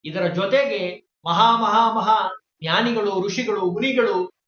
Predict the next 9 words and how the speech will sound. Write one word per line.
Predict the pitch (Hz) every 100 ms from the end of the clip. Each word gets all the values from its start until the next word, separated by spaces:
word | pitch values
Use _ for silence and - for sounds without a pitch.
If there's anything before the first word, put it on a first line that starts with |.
| _
ಎಲ್ಲರೂ | 156 185 226 226 220 226 208
ವಾಸ | 160 175 233 240
ಮಾಡಿರುವಂತಹ, | 226 214 208 202 208 208 175 180
ವಾಸ | 147 170 -
ಮಾಡುವಂತಹ | 196 180 220 254 262 269 269 202 196
ಕ್ಷೇತ್ರಗಳು | 190 - 226 - 220 208 233
ನೂರಾರಿದ್ದಾವೆ | 180 180 226 269 294 240 - 214 202 -
ಭಾರತ | 165 190 208
ದೇಶದಲ್ಲಿ. | 196 202 196 196 190 190